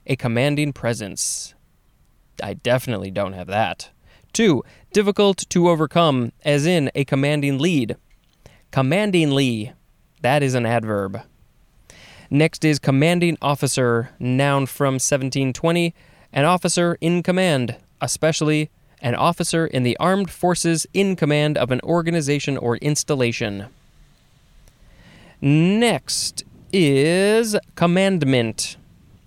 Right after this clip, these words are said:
Noun from the thirteenth century. One, the act or power of commanding. Two, something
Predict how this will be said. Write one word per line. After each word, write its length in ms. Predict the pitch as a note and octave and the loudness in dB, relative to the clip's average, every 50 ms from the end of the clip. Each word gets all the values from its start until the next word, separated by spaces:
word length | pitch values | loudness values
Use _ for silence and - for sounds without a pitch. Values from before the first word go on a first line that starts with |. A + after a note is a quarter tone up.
| - - | -16 -8
Noun 540 | - B2+ B2+ B2+ C3+ C#3+ D3+ D#3 D#3 D3+ D3 | -4 -2 0 2 2 2 2 2 0 0 -2
from 240 | - - D#3+ D3+ D3+ | -2 -2 0 0 0
the 120 | D3 C#3+ | 0 0
thirteenth 480 | - E3 D#3 D3+ - - D#3 D3+ C#3 - | 0 0 0 0 0 0 0 0 -2 -2
century. 580 | - - C#3+ C#3 - - C#3 C3+ C3+ C3 C3 - - - - - | -2 -2 -2 0 0 0 0 2 2 0 -2 -4 -10 -20 -14 -8
One, 460 | - B2+ C3+ D#3 D#3 C#3+ C3 B2 C3 _ _ - | -4 0 2 2 4 4 2 0 -4 _ _ 0
the 180 | C#3+ D3 C#3 | 0 2 2
act 320 | B2+ D3+ D#3+ D#3 - - - | 2 2 0 -2 -6 -6 -2
or 140 | E3 D#3+ D3+ | -2 -2 0
power 420 | - - D#3 D3 C#3+ C#3+ C#3+ - - | 0 0 0 2 2 2 0 0 0
of 360 | C3+ C#3+ C#3+ D3 D3 D3+ - - | 2 2 2 2 0 -2 -8 -4
commanding. 640 | - D#3+ E3+ F#3+ G3 F#3+ E3 B2+ G#2+ G#2 G2 G2 - _ _ _ _ _ _ _ _ _ _ - | -2 -2 0 0 0 0 0 0 -2 -2 -4 -6 -10 _ _ _ _ _ _ _ _ _ _ -2
Two, 340 | - G#3+ G#3 D#3+ A#2+ G#2+ - - - _ _ - | 2 2 4 2 2 0 -4 -10 -20 _ _ -12
something 640 | - - - G#3 A3 G3+ - D3+ C#3+ C#3+ D3+ D#3+ | -6 -4 -2 -2 -2 0 0 0 2 2 0 -2